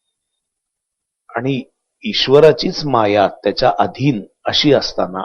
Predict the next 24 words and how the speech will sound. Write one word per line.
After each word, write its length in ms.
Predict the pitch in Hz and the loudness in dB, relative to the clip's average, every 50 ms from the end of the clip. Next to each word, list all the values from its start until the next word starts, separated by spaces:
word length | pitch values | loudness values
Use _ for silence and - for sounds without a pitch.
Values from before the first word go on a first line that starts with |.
| - - | -8 -10
आणि 180 | 104 113 117 | -8 -6 -6
हा 160 | 113 110 127 | -2 0 -2
मुळात 400 | 127 131 127 127 143 156 156 - - - | 0 0 0 2 2 2 0 -4 -8 -6
ईश्वर 360 | 135 120 - 143 151 156 135 | -2 -2 0 4 4 4 4
असताना 520 | 107 - - - - 92 92 98 - 67 - | 4 0 -2 -4 -4 -6 -4 -4 -6 -8 -6
हा 140 | - 120 135 127 | -6 -6 -6 -6
जीव 200 | - 143 151 165 | -6 -6 -6 -6
झालाच 440 | 156 127 110 107 - 160 165 - - | -6 -6 -8 -4 -2 -2 -2 -2 -6
कसा, 300 | - - - - - - - - _ _ _ _ _ _ _ _ _ _ _ _ _ _ _ _ _ - | -14 -14 -12 -10 -10 -10 -10 -12 _ _ _ _ _ _ _ _ _ _ _ _ _ _ _ _ _ 0
हेच 200 | 139 170 180 - 170 | 0 0 0 0 -2
मुळात 320 | 147 131 127 139 135 - - | 0 2 2 2 0 0 -4
पटत 260 | 104 98 - - - | -4 -4 -4 -10 -12
नाही. 220 | _ _ - - _ _ _ _ _ _ _ _ _ _ _ _ _ _ _ _ _ _ _ _ _ _ _ _ _ _ _ _ _ _ _ _ - | _ _ -20 -20 _ _ _ _ _ _ _ _ _ _ _ _ _ _ _ _ _ _ _ _ _ _ _ _ _ _ _ _ _ _ _ _ -8
असं 220 | - - - 151 143 | -8 -4 0 0 0
होतं. 280 | 113 110 - - - - _ _ _ _ _ | 0 0 -8 -12 -20 -20 _ _ _ _ _
खरा 280 | - 101 110 123 135 135 - | -10 -6 -4 -4 -4 -4 -6
खटका 360 | - - - - - - 123 120 | -10 -12 -12 -10 -4 -4 -4 -2
शास्त्रांशी 760 | - - - - - - - - 107 107 107 - - - - | -2 -4 -4 -4 -6 -8 -8 -6 -6 -6 -6 -8 -8 -6 -4
या 100 | 101 101 - | -4 -6 -6
ठिकाणी 460 | - - 101 - - 98 92 98 104 | -8 -12 -16 -12 -12 -14 -12 -10 -12
उडतो. 400 | 98 92 - 127 - _ - _ _ _ _ _ _ _ _ _ _ _ _ _ _ _ _ _ _ _ _ _ _ _ _ _ _ _ _ _ _ _ _ _ _ _ _ _ _ _ _ _ _ _ _ _ _ _ _ _ _ _ _ _ _ _ _ _ _ _ _ _ _ _ _ _ _ _ _ _ _ _ _ _ _ _ _ _ _ _ _ _ _ _ _ _ - | -12 -12 -14 -18 -20 _ -20 _ _ _ _ _ _ _ _ _ _ _ _ _ _ _ _ _ _ _ _ _ _ _ _ _ _ _ _ _ _ _ _ _ _ _ _ _ _ _ _ _ _ _ _ _ _ _ _ _ _ _ _ _ _ _ _ _ _ _ _ _ _ _ _ _ _ _ _ _ _ _ _ _ _ _ _ _ _ _ _ _ _ _ _ _ -4
परमात्माच 720 | 107 101 101 104 120 127 - - - 139 143 139 - - - - | -4 -4 0 0 0 0 0 -2 -2 -2 -2 -2 -2 -10 -4 -4
एक 180 | 127 123 - - | -4 -4 -4 -6
होता 320 | - 101 - - 98 98 | -8 -8 -6 -4 -6 -6